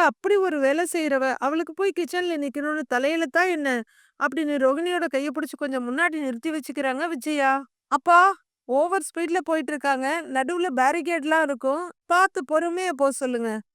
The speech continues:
அப்புறம் வழுக்கி போய் விழுந்துற போறாங்க. ஒரு வீட்டை வாங்குனதுக்கு ஏதோ தஞ்சாவூர் பெரிய கோயில வாங்குன மாதிரி ஓவர் சீனு" அப்படின்னு முத்து சொல்ல,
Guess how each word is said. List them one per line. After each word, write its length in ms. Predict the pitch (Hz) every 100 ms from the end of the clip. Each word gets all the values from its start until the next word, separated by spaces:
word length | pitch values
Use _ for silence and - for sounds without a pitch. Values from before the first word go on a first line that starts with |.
| _
அப்புறம் 380 | 320 339 339 311
வழுக்கி 360 | 262 320 359 381
போய் 220 | 339 359
விழுந்துற 380 | 285 294 339 349
போறாங்க. 440 | 262 277 262 254 240 226 233
ஒரு 180 | - 339 320
வீட்டை 320 | 277 381 415
வாங்குனதுக்கு 540 | 381 339 302 311 320 359
ஏதோ 180 | 302 330 320
தஞ்சாவூர் 500 | 262 269 359 359 294
பெரிய 260 | 269 285 359
கோயில 320 | 294 311 285
வாங்குன 300 | 262 269 277
மாதிரி 220 | 262 302 339 247
ஓவர் 340 | 254 339 339 285
சீனு" 400 | - 294 339 285 - _ _ -
அப்படின்னு 420 | 302 370 370 339
முத்து 280 | 294 247 349
சொல்ல, 280 | 339 349 302